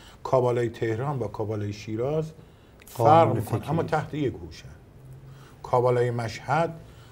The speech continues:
Speaker 1: با کابالای واشنگتن، با کابالای کابل، با کابالای نمی‌دونم کشورهای اروپایی همه جدا جدان. برای هر شهر یه مرکز شیطنت هست، یه شیطانی که با یه آدمی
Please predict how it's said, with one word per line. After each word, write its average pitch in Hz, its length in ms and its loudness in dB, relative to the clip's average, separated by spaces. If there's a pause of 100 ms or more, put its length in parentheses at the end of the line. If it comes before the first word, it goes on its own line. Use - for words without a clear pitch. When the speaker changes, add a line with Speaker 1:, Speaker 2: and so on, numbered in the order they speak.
(140)
Speaker 1:
با 143 120 6
کابالای 113 720 2 (180)
واشنگتن، 113 800 -4
با 101 100 -6
کابالای 101 480 -8
کابل، 113 640 2 (480)
با 120 120 6
کابالای 110 640 0
نمی‌دونم 107 520 -6 (580)
کشورهای 113 540 2
اروپایی 117 720 0
همه 143 340 -4
جدا 107 380 2
جدان. 110 580 0 (480)
برای 120 300 10
هر 143 220 6
شهر 175 300 2
یه 170 200 6
مرکز 117 440 2
شیطنت 120 600 -4
هست، 117 340 -6
یه 143 100 -2
شیطانی 107 840 -6 (540)
که - 140 0
با 113 200 4
یه 135 160 6
آدمی 110 720 0